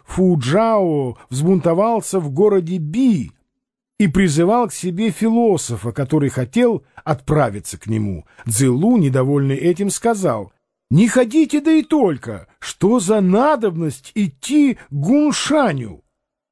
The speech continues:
Философ сказал: «Он зовет меня разве попусту? Если употребить меня в дело, то я могу создать восточное Чжоу».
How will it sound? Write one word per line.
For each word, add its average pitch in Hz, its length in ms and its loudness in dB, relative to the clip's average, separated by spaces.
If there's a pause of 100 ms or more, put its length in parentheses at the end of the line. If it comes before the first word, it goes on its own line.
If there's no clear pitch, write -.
Философ 135 500 0
сказал: 190 720 -2 (400)
«Он 135 460 0
зовет 120 680 -2
меня 120 380 -2
разве 123 540 -2
попусту? 139 880 -4 (520)
Если 151 880 0
употребить 151 760 0
меня 123 280 0
в 107 100 -4
дело, 110 560 0 (360)
то 101 120 -4
я 104 260 0
могу 131 360 0
создать 110 640 -4 (220)
восточное 131 1160 -2
Чжоу». 107 680 -4